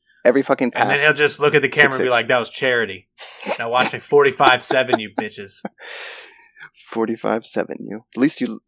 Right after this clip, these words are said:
Speaker 1: you gave him seven.
Speaker 2: Yeah. Think we're gonna see anything, uh, from, uh, good old, uh, Belichick and Brady after the game? After we're, you know, sulking in our tears?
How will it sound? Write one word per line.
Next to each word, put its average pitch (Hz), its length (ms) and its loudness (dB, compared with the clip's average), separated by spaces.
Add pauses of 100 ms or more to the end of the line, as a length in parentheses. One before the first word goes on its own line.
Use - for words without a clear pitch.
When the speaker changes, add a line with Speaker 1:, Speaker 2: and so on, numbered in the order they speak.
(1080)
Speaker 1:
you 117 100 -4
gave 135 220 6
him 131 100 0
seven. 127 400 0 (1400)
Speaker 2:
Yeah. 104 220 -4 (520)
Think 139 160 -2
we're 131 100 -4
gonna 131 140 -2
see 131 280 -4
anything, 127 420 -4
uh, 120 300 4
from, 120 440 -2
uh, 113 500 0 (960)
good 127 120 -2
old, 120 520 4
uh, 110 440 0 (120)
Belichick 123 500 0
and 113 120 -6
Brady 127 280 -4
after 123 200 -4
the 117 80 -10
game? 120 420 -10 (880)
After 113 420 -4
we're, 113 720 -6
you 117 100 -10
know, 110 120 -8
sulking 123 600 -4
in 120 80 -6
our 110 140 -4
tears? 87 600 -10